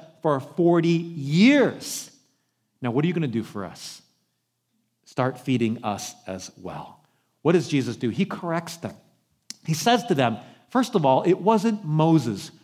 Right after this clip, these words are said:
who fed you, okay? It was God. It was God the Father. It was not Moses. It was God who fed you. But I want you to know something as well.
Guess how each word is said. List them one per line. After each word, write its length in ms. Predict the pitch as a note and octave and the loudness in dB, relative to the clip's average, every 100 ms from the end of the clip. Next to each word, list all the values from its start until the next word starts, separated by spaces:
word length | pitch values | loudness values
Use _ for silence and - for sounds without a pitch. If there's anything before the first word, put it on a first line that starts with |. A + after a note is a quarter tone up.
| _ - | _ -8
who 120 | C3 | -6
fed 320 | - A2+ A2 | -2 -4 -4
you, 180 | - D2 _ _ _ _ | -8 -12 _ _ _ _
okay? 260 | - G2+ F#2+ _ _ _ _ | -12 -12 -12 _ _ _ _
It 60 | A#2 | -10
was 160 | - | -8
God. 320 | - G2+ - - _ _ _ _ _ - | -2 -2 -2 -10 _ _ _ _ _ -10
It 60 | |
was 140 | A#2 G#2+ | -8 0
God 360 | C#3 D3 D3+ | 4 6 4
the 60 | C#3+ | 0
Father. 380 | - G#2 - - | -2 -2 -4 -14
It 140 | - A#2+ | -12 0
was 260 | D3+ F3 | 2 4
not 160 | F#3 F3 | 2 0
Moses. 380 | C#3 B2+ A#2 A#2 - _ | 2 0 0 -6 -12 _
It 100 | D#3+ | -2
was 160 | D3 A#2 | 0 0
God 340 | E3 E3+ E3 - | 4 4 2 -2
who 120 | D#3+ | -6
fed 400 | C3 C#3 B2+ C3 | 0 2 2 0
you. 320 | C3+ C#3+ A#2+ - - - - | 2 4 4 0 -12 -8 0
But 100 | F3+ | 2
I 40 | |
want 200 | G#3 D4 | 4 2
you 60 | C4+ | 2
to 60 | |
know 320 | A3 A3 C#4+ D#4 | 2 4 6 4
something 540 | - A#3 G3 F3 F#3 | 4 0 2 0 0
as 180 | D3+ C#3 | 0 2
well. 460 | E3 E3 C3+ - | 4 4 4 -2